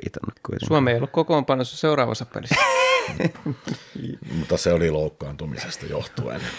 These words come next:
Speaker 1: Joo, ei, Suomi riipasi siinä pullollisen sitten sen jälkeen. <laughs> Oli, oli tota sitä arestissa
Speaker 3: Pari
Speaker 1: seuraavan
Speaker 3: viikkoa
Speaker 1: päivänä.
Speaker 3: krapulassa.
Speaker 1: Niin.
Speaker 3: Mm-hmm.
Speaker 1: Joo, ei, en, en, en mä tiedä.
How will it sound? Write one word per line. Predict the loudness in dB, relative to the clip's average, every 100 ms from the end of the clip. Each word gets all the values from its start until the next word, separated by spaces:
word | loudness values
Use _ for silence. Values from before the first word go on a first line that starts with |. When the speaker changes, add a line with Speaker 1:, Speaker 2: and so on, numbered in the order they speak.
| -12 -10 -4
Speaker 1:
Joo, | -2 -2 -4 -4
ei, | -6 -14 -20 _ _ _ _ _
Suomi | -18 -10 -4 0 0
riipasi | 2 0 -2 -8
siinä | -6 -6 -8 _ _ -8
pullollisen | -6 -6 -8 -8 -10
sitten | -12 -14 -16
sen | -12 -10
jälkeen. | -10 -8 -4 -2 0 2 4 4 4 4
<laughs> | 2 -2 -4 -6 -6 -6 -6 -4
Oli, | -4 -6 -8 -14 -16 -10 -4
oli | 0 0
tota | -2 -2 -2
sitä | -2 -2 0
arestissa | 0 0 -6 -14 -2
Speaker 3:
Pari | 2 4
Speaker 1:
seuraavan | 4 0
Speaker 3:
viikkoa | -2 0
Speaker 1:
päivänä. | 0
Speaker 3:
krapulassa. | 0 -2 -4 -6 -6 -6
Speaker 1:
Niin. | -8 -8 -10 -6
Speaker 3:
Mm-hmm. | -6 -8 -14 -20 -20 -14 -4
Speaker 1:
Joo, | 0 2
ei, | 0 -2 -4 -8
en, | -8 -12
en, | -14 -14 _ 0
en | 2
mä | 4 2 -4
tiedä. | -8 -6